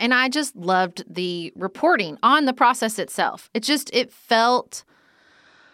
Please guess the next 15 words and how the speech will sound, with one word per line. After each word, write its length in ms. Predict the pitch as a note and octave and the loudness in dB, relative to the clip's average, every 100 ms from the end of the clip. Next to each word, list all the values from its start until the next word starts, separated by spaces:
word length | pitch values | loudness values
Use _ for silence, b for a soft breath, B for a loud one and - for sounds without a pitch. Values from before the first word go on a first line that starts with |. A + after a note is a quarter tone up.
| b b b _ | b b b _
like 400 | G3+ G3 F#3+ - F#3 _ _ _ _ _ _ _ _ - | 2 2 2 -6 -20 _ _ _ _ _ _ _ _ -4
a 80 | G#3+ | 0
relief 400 | G#3 G#3 G#3+ G#3+ | 4 4 4 2
in 80 | F#3+ | -2
a, 140 | F3+ - | -2 -2
a 100 | G3 | -2
different 500 | A3 G#3+ F#3 E3 - _ _ _ _ _ _ - | 0 -2 -2 -4 -8 _ _ _ _ _ _ -6
meaning 340 | G3+ F#3+ F3+ | -2 0 0
of 140 | F3 E3+ | -2 -2
the 100 | F3+ | 0
word, 260 | E3+ D#3+ | 2 0
right? 260 | E3 E3 F#3 | 0 -2 -2
To 100 | A#3+ | -2
hear 540 | G#3+ - B3 B3 A#3+ A3+ | -4 0 2 2 4 2
of 600 | G#3+ G#3+ G#3 G3+ G3 | 4 4 4 2 0